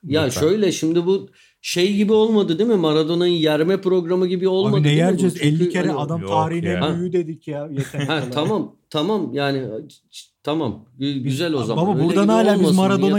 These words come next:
Speaker 1: o değil.
Speaker 3: yerdik çıkıyorsa gene Twitter'ın şeyi olur yani bu. Hani Twitter kültürünün bir linci olur. Onun sonucu olur.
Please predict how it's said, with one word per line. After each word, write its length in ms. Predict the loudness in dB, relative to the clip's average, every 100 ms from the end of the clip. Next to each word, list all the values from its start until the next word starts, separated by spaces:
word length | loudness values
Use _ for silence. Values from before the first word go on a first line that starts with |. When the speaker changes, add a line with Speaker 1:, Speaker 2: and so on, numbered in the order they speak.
| 2
Speaker 1:
o 20 |
değil. 20 |
Speaker 3:
yerdik 340 | 0 0 -4 -8
çıkıyorsa 720 | -10 -6 -2 -2 -2 -4 -6 -8
gene 320 | -2 0 0
Twitter'ın 600 | -2 -2 -2 0 0 0 -4
şeyi 280 | -6 -2 0
olur 260 | 0 -2
yani 320 | -4 -8 -8 -12
bu. 80 |
Hani 260 | -10 -10 -10 -14 _ _ _ _ _ _ _
Twitter 420 | -6 -4 -4 -6
kültürünün 640 | -4 -6 -4 -2 -2 0 0
bir 200 | -2 0
linci 340 | 0 0 0
olur. 300 | -2 -2 -4 -10 _ _ _ _ _ -8
Onun 200 | -4 -4
sonucu 460 | -2 -2 -2 -2
olur. 260 | -8 -10 -14